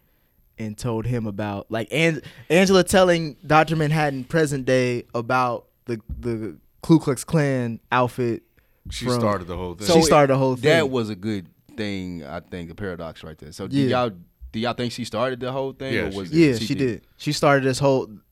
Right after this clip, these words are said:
Speaker 1: everything that's happened, how it unraveled,
Speaker 3: It came from her
Speaker 1: came
Speaker 3: being
Speaker 1: from her.
Speaker 3: suspicious
Speaker 1: Mm-hmm.
Speaker 3: from that.
Speaker 2: Yep,
Speaker 3: That's
Speaker 2: 'cause when she
Speaker 3: wow.
Speaker 2: started asking, I'm like, "Damn, she about to do it."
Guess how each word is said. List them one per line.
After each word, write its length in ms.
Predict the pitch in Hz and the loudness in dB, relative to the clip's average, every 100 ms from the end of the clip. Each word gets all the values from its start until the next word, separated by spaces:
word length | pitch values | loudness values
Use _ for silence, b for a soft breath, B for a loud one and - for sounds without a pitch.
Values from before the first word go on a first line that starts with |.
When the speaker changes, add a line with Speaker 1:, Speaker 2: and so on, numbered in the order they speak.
| _ - | _ 0
Speaker 1:
everything 380 | 165 180 170 160 | 4 4 4 4
that's 140 | 143 | 4
happened, 340 | 147 143 143 | 4 2 0
how 160 | 127 127 | -2 -2
it 80 | 98 | -2
unraveled, 540 | 120 123 120 117 110 | -2 -2 -2 -4 -6
Speaker 3:
It 40 | 101 | -8
came 200 | 107 92 | -10 -10
from 180 | 92 85 | -12 -12
her 180 | 85 104 | -6 -2
Speaker 1:
came 180 | 147 135 | -2 -2
Speaker 3:
being 40 | |
Speaker 1:
from 160 | 92 117 | -4 -4
her. 80 | 117 | -6
Speaker 3:
suspicious 760 | 101 - 98 87 78 71 - _ _ _ _ | -8 -10 -14 -12 -16 -18 -20 _ _ _ _
Speaker 1:
Mm-hmm. 220 | 110 113 107 | -12 -10 -10
Speaker 3:
from 200 | 82 82 | -14 -16
that. 160 | 64 _ | -18 _
Speaker 2:
Yep, 140 | 80 82 | -14 -10
Speaker 3:
That's 140 | 90 - | -12 -14
Speaker 2:
'cause 140 | - 82 | -16 -12
when 120 | 92 | -8
she 60 | 78 | -8
Speaker 3:
wow. 60 | |
Speaker 2:
started 300 | 71 110 98 | -6 -4 -4
asking, 260 | 98 101 98 | -4 -4 -8
I'm 60 | 92 | -10
like, 200 | 78 73 | -12 -14
"Damn, 300 | 76 76 69 | -18 -18 -20
she 120 | - | -20
about 220 | 78 76 | -16 -18
to 60 | 78 | -18
do 260 | 76 76 | -18 -16
it." 140 | 73 | -18